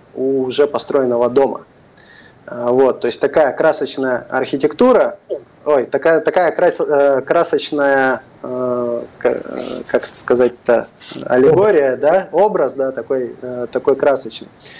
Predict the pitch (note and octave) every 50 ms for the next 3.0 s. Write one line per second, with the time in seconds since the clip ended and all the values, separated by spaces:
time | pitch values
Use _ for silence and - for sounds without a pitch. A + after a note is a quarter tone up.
0 | - - - - - - - - C3 B2+ B2 B2 B2+ C3 C#3+ C3 A#2+ - - -
1 | - C3 B2+ B2 B2 A#2+ - D3+ D3 - G3+ G3 F#3+ - - - D#3 D3+ D3 C#3+
2 | C#3+ C#3 C3+ C3 B2+ B2 B2 A#2 C2 - - - - C#3 D3 C#3+ B2 A#2 -